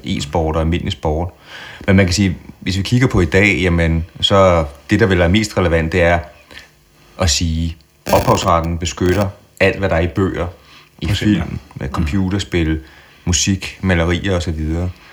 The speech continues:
Speaker 2: Mm.
Speaker 1: Øhm, og så også, at man er beskyttet mod efterligninger.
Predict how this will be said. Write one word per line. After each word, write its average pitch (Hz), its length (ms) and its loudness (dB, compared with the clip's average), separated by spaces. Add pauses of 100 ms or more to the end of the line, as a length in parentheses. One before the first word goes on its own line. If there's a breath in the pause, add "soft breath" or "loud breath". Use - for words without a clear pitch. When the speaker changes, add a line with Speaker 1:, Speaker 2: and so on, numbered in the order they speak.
(180 loud breath)
Speaker 2:
Mm. 76 380 -6
Speaker 1:
Øhm, 80 520 2 (360)
og 90 80 0
så 95 100 2
også, 90 340 4
at 90 60 0
man 85 120 0
er 82 40 -2
beskyttet 85 380 -2
mod 90 140 0
efterligninger. - 580 -6